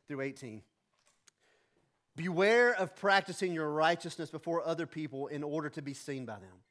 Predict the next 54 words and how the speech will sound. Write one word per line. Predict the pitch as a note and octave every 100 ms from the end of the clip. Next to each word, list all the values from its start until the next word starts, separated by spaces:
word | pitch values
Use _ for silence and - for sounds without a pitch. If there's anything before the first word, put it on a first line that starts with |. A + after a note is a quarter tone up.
| _ _ _ _
for | -
then | F3+ E3 G#3+
you | G#3+
will | G3+
have | F3 E3
no | F3 F3+
reward | G3 F3 F3
from | - D#3+
your | D3+
Father | E3 D3+ C#3+
who | D3
is | A#2
in | A2+
heaven. | A2 G2+ G#2+ _ _ _ _ _ _
Thus, | C3+ A#3 A3+
when | G#3+
you | F#3+
give | D3+ A3
to | B3
the | A3
needy, | F#3 F3 F3
sound | - F3+ F#3
no | F#3+
trumpet | - F3 D#3
before | C3+ - C#3+
you, | B2+ B2 A#2+ _ _
as | D3 D#3
the | D#3+
hypocrites | E3+ D3+ D#3+ -
do | B2 C#3 C3 C3
in |
the | C3
synagogues | - E3+ E3 D#3 D3 D3 C#3+ - _ _ _ _ _ _ _ _
and | C3
in | C#3
the | B2+
streets, | - C3+ G#2+ - - - _ _ -
that | E3
they | D#3+
may | F3 F3
be | D#3
praised | - E3 E3
by | -
others. | C#3+ C3+ C3+
Truly, | - A#3 C4 G3+
I |
say | E3 G3+ G#3+
to |
you, | E3+ D3+ - -
they | F3 G3+
have | G3+
received | E3+ - F#3
their | D#3
reward. | C#3 B2 A2+ G#2